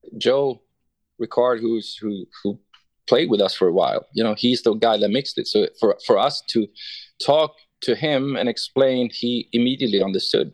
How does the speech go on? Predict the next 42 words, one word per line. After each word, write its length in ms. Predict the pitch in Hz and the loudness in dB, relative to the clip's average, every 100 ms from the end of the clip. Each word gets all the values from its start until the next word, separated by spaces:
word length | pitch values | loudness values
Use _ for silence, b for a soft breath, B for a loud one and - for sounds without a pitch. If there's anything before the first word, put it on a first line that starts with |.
| _ | _
So 340 | - 101 92 - | -4 0 0 2
that 180 | 110 143 | 2 2
was, 400 | 131 - - - - | 0 -2 -8 -10 -6
I 40 | 117 | -4
mean, 140 | 110 _ B - | -4 _ B 0
the, 120 | - | 0
the, 160 | 160 165 - 151 | 0 0 0 0
the 100 | 180 | 0
songs 500 | - 262 240 - - | 2 2 2 -2 0
comes 260 | 185 156 | 0 0
from 160 | 156 151 | 0 0
the 80 | 147 | -2
same 300 | - 85 80 | 0 -2 -2
place. 440 | - 202 185 - - | 0 -2 -2 -4 0
I 40 | |
mean, 140 | 139 135 | 0 0
the 80 | |
D 200 | 120 131 | 0 2
N 100 | 127 | 2
A 160 | 127 151 | 2 0
of 80 | 135 | 0
In 120 | 110 | 0
Flames, 380 | - 135 127 - _ _ - | 0 0 0 -8 _ _ -4
melody 400 | 113 127 117 117 | 0 2 2 2
and 80 | 110 | 0
aggression, 460 | 107 85 - 98 | 0 -2 -4 -2
that's 200 | 110 - | -2 0
what 140 | 104 104 | 0 0
it 100 | - | -2
is. 300 | - - - _ _ _ - | -6 -12 -14 _ _ _ 0
And 120 | 117 | 2
I've 100 | 135 | 4
been 140 | 160 156 | 0 2
saying 280 | 185 165 | 2 2
it, 160 | 156 - _ - | 0 -2 _ -4
saying 340 | - 139 139 | 0 0 0
it 60 | - | -4
to 80 | 127 | 0
a 40 | 120 | 0
bunch 140 | 135 | 0
of 80 | 143 | -6
people, 500 | 131 120 113 110 104 | -4 0 2 0 -2